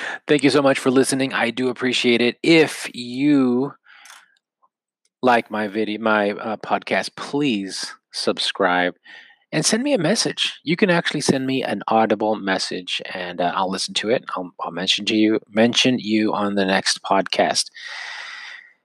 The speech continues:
Uh, I appreciate coming to you and talking to you and expressing some tips and hacks on how to stay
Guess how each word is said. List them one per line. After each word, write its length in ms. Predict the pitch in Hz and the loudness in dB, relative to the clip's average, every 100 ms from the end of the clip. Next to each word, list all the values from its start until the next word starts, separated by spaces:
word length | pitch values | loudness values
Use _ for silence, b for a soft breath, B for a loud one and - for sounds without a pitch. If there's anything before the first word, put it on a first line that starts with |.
| _ | _
Uh, 260 | 131 135 123 - - - | 2 4 2 -2 -12 0
I 120 | 131 | 2
appreciate 600 | 120 127 117 - 110 101 | 2 0 0 0 0 -2
coming 440 | - 113 110 110 - - - - | -6 -6 -6 -8 -14 -18 -16 -8
to 180 | - | -4
you 380 | 113 104 101 98 | -4 -2 -2 -2
and 160 | 101 98 | -2 -6
talking 460 | - 107 101 104 | -2 0 -2 -6
to 140 | 98 104 | -6 -4
you 300 | 98 95 95 | -2 0 -2
and 200 | - 98 | -4 -6
expressing 560 | 92 - - - - 92 | -6 -6 -6 -4 -4 -6
some 200 | - 92 | -10 -6
tips 320 | - - - | -6 -4 -6
and 80 | 92 | -6
hacks 340 | 98 92 - | -6 -6 -6
on 140 | 104 95 | -8 -6
how 240 | - 98 | -2 -2
to 120 | 101 | -2
stay 520 | - - 95 85 92 | -2 -2 -2 -4 -6